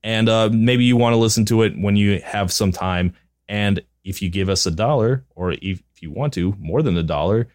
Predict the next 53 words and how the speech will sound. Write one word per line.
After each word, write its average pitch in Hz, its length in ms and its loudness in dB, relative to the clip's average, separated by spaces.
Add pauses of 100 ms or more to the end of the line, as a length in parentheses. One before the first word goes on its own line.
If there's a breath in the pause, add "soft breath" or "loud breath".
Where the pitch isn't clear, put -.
(120)
you 135 200 0
can, 98 220 0
uh, 101 320 0 (340)
head 101 220 -6
to 104 100 -4
our 92 80 0
Patreon 98 640 -2
and 95 220 -2
get 113 180 -2
our 92 160 0
full 113 340 -4
supply 95 580 -2
of 87 260 -2
bonus 90 360 -2
episodes. 78 600 -6
We've 90 100 -2
been 90 160 0
doing 92 220 0
this 90 140 -2
for 95 120 -4
a 87 60 0
long 95 220 0
time, 95 220 -2
so 104 200 -2
much 101 200 0
so 101 140 0
that 87 140 0
we 90 100 -2
have, 101 180 -2
like, 92 160 -2
a 90 80 -6
full 95 320 -4
list 101 380 -2 (240)
now 90 360 -4
up 98 200 -4
on 98 80 -2
the 92 60 -2
Patreon 90 520 -4
of 82 120 -4
all 95 180 -2
the 95 60 0
ones 92 240 -2
we're 87 60 0
doing. 92 400 -2 (500 soft breath)
Uh, 98 280 -2 (340)
at 110 160 -6
some 139 200 2
point 127 280 0
this 113 200 0
month, 131 240 0
we 110 140 2
will 107 220 4
be 104 340 2